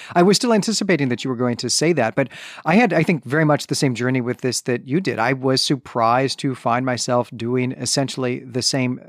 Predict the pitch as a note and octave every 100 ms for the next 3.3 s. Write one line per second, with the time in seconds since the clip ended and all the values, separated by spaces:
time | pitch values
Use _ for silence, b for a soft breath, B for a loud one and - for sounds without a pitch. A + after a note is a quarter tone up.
0 | C#3+ - - D#3+ F3 B2+ B2 C3 B2+ C3
1 | C3 B B B B C3 B2+ B2+ C3 C3
2 | F3 C#3+ A#2 B2 - C3+ B2+ C#3 C3 A2
3 | A#2+ A#2